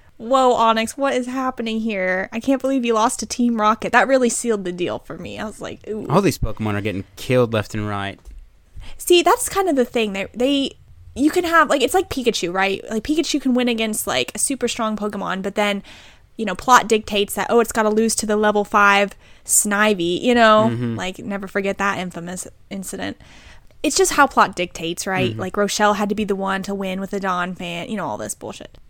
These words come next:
Speaker 1: Poor Onix. It, <sighs> they really did it dirty. Unfortunately, gotta give it to L V P. M V P, I'm gonna give it to,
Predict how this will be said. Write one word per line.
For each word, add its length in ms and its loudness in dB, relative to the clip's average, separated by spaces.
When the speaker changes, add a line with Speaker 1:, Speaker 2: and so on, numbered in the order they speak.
Speaker 1:
Poor 260 -2
Onix. 640 -6
It, 260 -4
<sighs> 280 -16
they 120 -6
really 220 -6
did 160 -6
it 120 -8
dirty. 440 -6
Unfortunately, 800 -6
gotta 220 -6
give 200 -6
it 100 -8
to 120 -14
L 120 -6
V 140 -6
P. 360 -10
M 180 2
V 140 6
P, 400 0
I'm 100 0
gonna 200 0
give 220 -2
it 160 -6
to, 800 -4